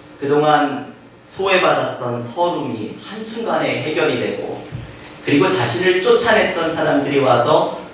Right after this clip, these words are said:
머리를 조아리는 인정을 받게 되는 아주 짜릿한 순간입니다. 하나님께서 서름받았던 입다를 이렇게 높여주십니다.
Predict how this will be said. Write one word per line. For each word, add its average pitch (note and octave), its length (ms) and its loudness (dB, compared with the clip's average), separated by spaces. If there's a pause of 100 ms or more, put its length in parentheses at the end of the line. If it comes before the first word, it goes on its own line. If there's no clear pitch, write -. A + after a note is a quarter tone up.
(100)
머리를 D#3+ 480 4
조아리는 C3 840 0 (280)
인정을 G3+ 540 2
받게 C#3 320 -6
되는 B2+ 180 -6
아주 A2+ 280 -6
짜릿한 C3+ 580 -4
순간입니다. A2 680 -4 (880)
하나님께서 E3 840 2 (240)
서름받았던 F3 1160 2
입다를 C#3+ 520 2
이렇게 B2+ 720 0
높여주십니다. - 840 -2